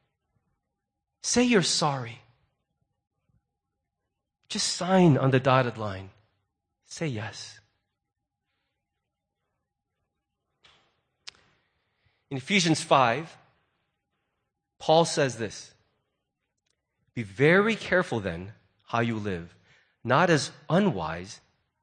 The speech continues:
but as wise, making the most of every opportunity." And that word opportunity is the Greek word kairos. Here it's not translated time, but it's translated as opportunity. "Make the most of every kairos because the days are evil.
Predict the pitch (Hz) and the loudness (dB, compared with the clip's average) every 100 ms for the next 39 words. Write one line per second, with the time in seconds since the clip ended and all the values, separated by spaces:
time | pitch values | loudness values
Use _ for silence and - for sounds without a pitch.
0 | - 104 95 95 87 71 - - _ _ | -12 -10 -8 -6 -6 -8 -16 -20 _ _
1 | _ _ _ _ _ _ _ 123 175 202 | _ _ _ _ _ _ _ -4 -4 -2
2 | 196 180 117 117 - - 104 135 127 156 | 0 2 2 0 -6 -12 -10 -6 -4 -4
3 | 170 127 131 131 - 147 127 87 85 - | -6 -10 -10 -12 -10 -8 -6 -10 -16 -20
4 | - _ _ - 131 147 151 143 147 - | -20 _ _ -6 2 4 6 6 4 2
5 | - 185 135 117 107 113 110 110 110 107 | 0 0 0 -4 -6 -8 -10 -10 -12 -14
6 | - 160 101 73 - - _ _ _ _ | -12 -12 -12 -14 -18 -20 _ _ _ _
7 | _ - 185 - 151 143 147 139 123 117 | _ 0 0 2 2 2 0 -2 -2 -6
8 | 110 - 139 117 107 107 - 175 160 127 | -8 -8 -6 -6 -8 -10 -6 -4 -2 -2
9 | 120 117 127 - 123 123 - 202 82 76 | 0 2 0 0 -6 -8 -10 -10 -10 -14
10 | - - - - 170 - 233 208 269 - | -20 -20 -8 2 2 2 2 2 0 0
11 | 143 143 139 131 - 139 135 104 101 - | 2 2 2 0 -4 -2 0 0 -4 -8
12 | - - - 131 - 233 175 151 151 - | -16 -14 -6 -6 0 4 6 6 2 -12
13 | - - 131 147 175 170 165 170 170 120 | -14 -8 -2 -2 0 0 -2 -2 -8 -8
14 | 92 | -10